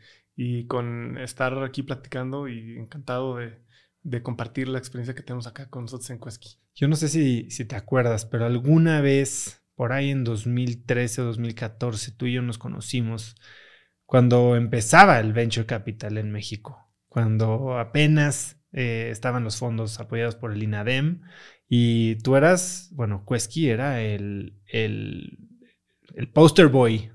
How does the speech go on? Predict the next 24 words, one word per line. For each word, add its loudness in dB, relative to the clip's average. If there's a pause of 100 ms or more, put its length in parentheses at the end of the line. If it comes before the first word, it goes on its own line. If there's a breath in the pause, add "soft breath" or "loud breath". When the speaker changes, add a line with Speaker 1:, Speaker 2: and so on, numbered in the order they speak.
Speaker 2:
de 0
esa -2
época, -6
¿no? -6
Porque -4
pudiste -4
levantar -2
lana -2
en -6
esos -6
primeros -4
momentos -4 (380 loud breath)
de -6
los -4
primeros 4
fondos -2
mexicanos. -2
Vamos -6
a -2
hablar -2
un -2
poquito -2
de 2
eso. -4